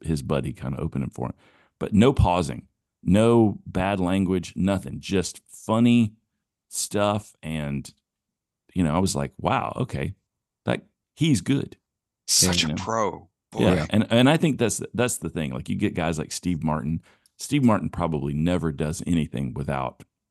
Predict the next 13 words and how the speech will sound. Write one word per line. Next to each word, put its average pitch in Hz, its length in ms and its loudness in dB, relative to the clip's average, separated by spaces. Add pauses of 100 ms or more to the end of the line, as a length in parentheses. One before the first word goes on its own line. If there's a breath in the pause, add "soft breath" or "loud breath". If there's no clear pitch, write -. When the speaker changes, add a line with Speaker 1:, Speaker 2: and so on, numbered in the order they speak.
(240)
Speaker 1:
a 76 60 -8
lot 73 260 0
of - 80 -10
preparation, 62 540 -8 (300)
you - 80 -6
know, 65 80 -6
whether 78 160 0
Speaker 2:
Yeah. 101 80 0
Speaker 1:
it's - 100 -12
playing 85 300 0
the 80 60 -2
banjo 76 520 -2
or, 60 220 -10